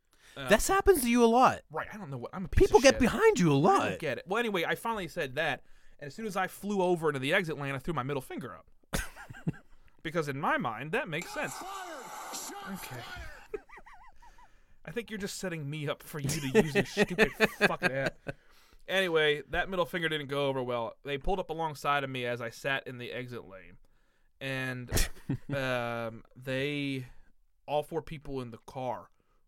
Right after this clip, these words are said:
Speaker 1: were livid with me.
Speaker 2: Because you flipped them off?
Speaker 1: Just because I flipped them off.
Speaker 2: Are you s-, were they older, younger?
Speaker 1: Uh, middle-aged and probably some, like, a little, like, I would say, like, thirties and then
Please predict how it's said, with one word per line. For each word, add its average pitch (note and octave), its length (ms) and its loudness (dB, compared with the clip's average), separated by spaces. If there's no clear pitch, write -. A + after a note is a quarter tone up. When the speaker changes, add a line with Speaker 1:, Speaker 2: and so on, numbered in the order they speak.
Speaker 1:
were B2 260 -8
livid A#2+ 460 -6
with - 160 -20
me. - 280 -20
Speaker 2:
Because F#3 260 6
you E3+ 60 4
flipped - 280 2
them D3+ 140 6
off? F4+ 420 4
Speaker 1:
Just D4+ 180 -12
because A#3 220 -10
I G#3 80 -8
flipped - 240 -16
them A3 140 -12
off. A3+ 160 -8
Speaker 2:
Are G#3 60 2
you C4+ 100 2
s-, - 140 -4
were D#3+ 120 0
they F3+ 120 6
older, G3 360 6
younger? A#3+ 600 2
Speaker 1:
Uh, D3 420 4
middle-aged D#3 760 -2
and C3+ 220 -8
probably C3 400 -6
some, B2+ 340 -8
like, A2+ 160 -10
a C3 80 -10
little, B2+ 320 -8
like, C3+ 200 -4
I D3+ 60 -2
would D3 80 -4
say, D#3 140 -4
like, C3+ 160 -6
thirties C#3 500 -6
and A#2 100 -12
then A#2 120 -14